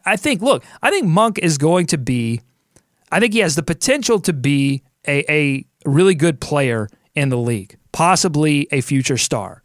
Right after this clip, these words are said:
okay? But right now, I, I don't think he's shown enough offensively i-, in terms of consistency with that shot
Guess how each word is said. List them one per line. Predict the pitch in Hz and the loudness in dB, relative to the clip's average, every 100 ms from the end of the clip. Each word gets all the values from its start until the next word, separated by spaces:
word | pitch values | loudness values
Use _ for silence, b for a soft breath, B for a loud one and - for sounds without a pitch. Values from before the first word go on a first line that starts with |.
| - | -8
okay? | 123 160 190 220 b b b b b b b b - | -4 0 0 0 b b b b b b b b -4
But | 151 | -2
right | 180 190 262 | 2 2 2
now, | 156 220 220 120 135 - _ _ _ _ | 2 0 2 0 -2 -6 _ _ _ _
I, | - - | -10 -2
I | 185 | 2
don't | 247 170 | 2 2
think | 226 - | -2 0
he's | 190 | 0
shown | - 202 220 233 214 | 2 2 2 0 0
enough | 175 156 208 220 - | 0 2 2 0 0
offensively | 165 151 - 262 269 170 127 117 107 117 - _ _ _ _ _ _ _ _ _ | 0 0 0 0 2 0 0 -2 -4 -6 -10 _ _ _ _ _ _ _ _ _
i-, | 180 | -4
in | 175 147 | -2 0
terms | 196 175 | 0 0
of | 165 | -2
consistency | 147 135 220 233 240 - 185 | -2 -2 0 0 0 0 0
with | 147 | 2
that | 170 135 | 0 -2
shot | - 180 254 117 120 | -2 0 0 -2 -4